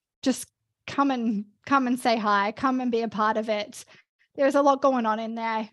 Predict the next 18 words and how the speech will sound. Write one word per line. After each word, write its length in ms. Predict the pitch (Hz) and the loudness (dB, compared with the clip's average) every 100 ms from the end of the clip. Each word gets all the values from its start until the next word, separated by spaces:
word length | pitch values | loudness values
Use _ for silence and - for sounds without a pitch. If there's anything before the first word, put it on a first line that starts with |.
| _ | _
There's 260 | 226 226 214 | -4 -2 -2
social 360 | - 220 - | -2 0 0
media. 380 | 226 208 220 220 | -2 -2 -2 -2
So 120 | - | 0
there's 180 | 254 262 | 0 0
Instagram. 720 | 233 233 - 220 214 214 220 190 _ | -2 -6 -8 -4 -2 -2 -4 -8 _
I 140 | - | -6
show 240 | 220 - 226 | -4 -2 -2
up 200 | 220 240 | -4 -2
there 220 | 226 214 | -2 -2
the 100 | 214 | 0
most, 600 | 226 214 226 220 - - - | -2 -2 -4 -8 -16 -20 -12
uh, 380 | 226 208 208 202 - - - - - | -4 -2 0 -4 -8 -20 -20 -20 -2
as 200 | 254 254 | -2 2
well 160 | 269 | 2
as 100 | 254 | 2
my 100 | 262 240 | -2 -4
podcast. 840 | - 226 - 220 220 - - - | -2 -4 2 2 2 -4 -18 -20